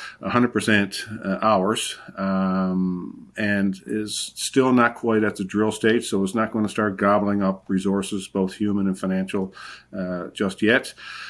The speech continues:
I'd like to maybe see where Grey River and Kep and Keck go, um, you know, prior to committing to any drilling at, uh, at, uh, Fleur de Lis.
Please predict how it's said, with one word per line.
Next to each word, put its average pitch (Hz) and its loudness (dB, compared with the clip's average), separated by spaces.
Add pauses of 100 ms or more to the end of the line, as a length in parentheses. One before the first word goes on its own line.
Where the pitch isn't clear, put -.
(140)
I'd 117 6
like 117 6
to 110 2
maybe 107 4
see 113 4
where 104 4
Grey 110 4
River 107 2
and 101 -2
Kep 113 0
and 101 -2
Keck 110 2
go, 104 0 (240)
um, 98 0 (200)
you 107 -4
know, 95 -2
prior 101 0
to 98 0
committing 107 2
to 101 0
any 98 0
drilling 101 0
at, 95 -2 (140)
uh, 95 0 (480)
at, 95 -4 (140)
uh, 90 -8
Fleur 110 -2
de 101 -2
Lis. 110 2